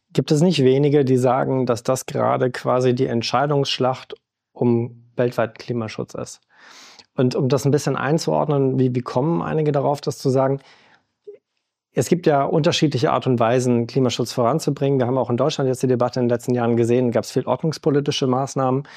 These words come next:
ähm, die sehr umstritten waren. Ähm, gerade von der Union, äh, gab's dann immer wieder, ähm, das Argument,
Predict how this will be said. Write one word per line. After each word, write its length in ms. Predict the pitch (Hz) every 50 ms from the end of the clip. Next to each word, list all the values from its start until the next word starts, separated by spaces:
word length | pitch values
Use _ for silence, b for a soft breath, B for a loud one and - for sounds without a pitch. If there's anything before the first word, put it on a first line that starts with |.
| B B B B B
ähm, 240 | 127 120 117 120 117
die 160 | 117 127 123
sehr 240 | 117 117 131 139 147
umstritten 480 | 147 135 - - - 147 147 - 135 123
waren. 360 | 127 120 123 123 123 127 B B B B B B -
Ähm, 440 | 123 123 120 123 120 120 120 120 123
gerade 240 | - 123 120 131 139
von 160 | - 143 131
der 100 | 131 135
Union, 600 | 139 127 127 123 120 123 135 143 135 127 135 -
äh, 260 | - 123 117 117 117
gab's 220 | 117 123 120 113 -
dann 100 | 127 131
immer 240 | 135 123 127 120
wieder, 340 | 120 117 127 120 117 - -
ähm, 280 | 131 120 123 120 120 127
das 160 | 123 - -
Argument, 560 | 123 120 113 117 117 117 120 120 - - _